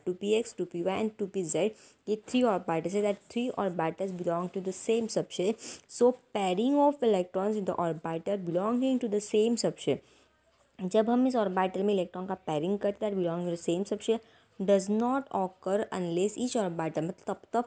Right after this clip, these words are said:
पेयरिंग नहीं होता जब तक each orbital belonging to that subshell got, has got one electron each, जब तक हर एक ऑर्बिटल को एक एक इलेक्ट्रॉन नहीं मिला तब तक वहाँ पे पेयरिंग नहीं होता। So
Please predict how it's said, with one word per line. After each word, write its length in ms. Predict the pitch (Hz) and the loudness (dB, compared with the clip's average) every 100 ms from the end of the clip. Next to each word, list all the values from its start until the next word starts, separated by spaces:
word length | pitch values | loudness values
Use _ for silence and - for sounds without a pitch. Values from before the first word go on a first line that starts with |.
| - | 0
पेयरिंग 340 | 226 214 226 | 0 2 0
नहीं 140 | 226 | 0
होता 340 | 220 208 214 262 - _ _ | -2 -2 -4 -6 -8 _ _
जब 220 | 170 190 185 _ | -4 -2 -2 _
तक 140 | 247 262 - | -6 -6 -4
each 160 | 226 214 | -4 -2
orbital 520 | 214 170 170 170 202 208 | -4 -2 -4 -4 -4 -2
belonging 480 | 185 175 170 180 190 | 0 0 -2 -2 -4
to 80 | 175 | -4
that 180 | 175 175 | -4 0
subshell 560 | - - 247 - 208 190 - _ _ - 165 | 4 4 2 -2 0 0 -2 _ _ -12 -2
got, 320 | 180 190 196 - 214 | 0 0 -4 -10 -4
has 180 | 185 170 | -2 0
got 220 | 175 196 190 160 | -2 -2 -4 -2
one 240 | 165 185 202 _ - | 0 -2 -6 _ -6
electron 600 | 160 160 _ 175 185 240 - _ - | -4 -4 _ 0 0 0 -6 _ -6
each, 280 | 165 - - - | -4 -4 -10 -8
जब 80 | 175 - | -10 -6
तक 120 | 233 233 | -8 -4
हर 160 | 175 | 0
एक 160 | 190 247 | 0 2
ऑर्बिटल 360 | 220 214 214 | 0 0 0
को 120 | 220 220 | 0 0
एक 140 | 208 | -2
एक 100 | 202 | -4
इलेक्ट्रॉन 320 | 196 185 190 | -6 -6 -6
नहीं 200 | 180 170 | -4 0
मिला 220 | 202 208 208 | 2 2 0
तब 80 | 190 - | -4 -6
तक 100 | 180 | -6
वहाँ 160 | 170 | -6
पे 100 | 165 - | -8 -8
पेयरिंग 420 | 165 147 180 214 | -4 -2 0 -2
नहीं 220 | 180 165 175 | -2 -2 -2
होता। 280 | 151 123 127 - - - | -2 -6 -10 -12 -20 -4
So 160 | - | -2